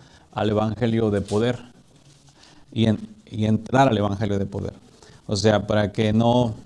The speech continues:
para que no sea un, este, Hebreos nueve. Es que el, el,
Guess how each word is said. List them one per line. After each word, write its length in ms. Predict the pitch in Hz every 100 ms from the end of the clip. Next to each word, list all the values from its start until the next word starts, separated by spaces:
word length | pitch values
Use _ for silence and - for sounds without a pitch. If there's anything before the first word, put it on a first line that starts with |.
| - - - _ _ - - _ 214 - - _ _ _ _ _ _
para 220 | - 107 104
que 160 | 120
no 140 | 131 135
sea 280 | 139 123 120
un, 180 | 120
este, 520 | 123 117 - 110 98 90 - - - - - - - - - - _ _ - - - _ - - -
Hebreos 360 | 113 120 117
nueve. 400 | 113 107 98 101 - - _ - _ _ - - -
Es 180 | 135 123
que 120 | 170
el, 120 | 151
el, 480 | 123 117 110 110 -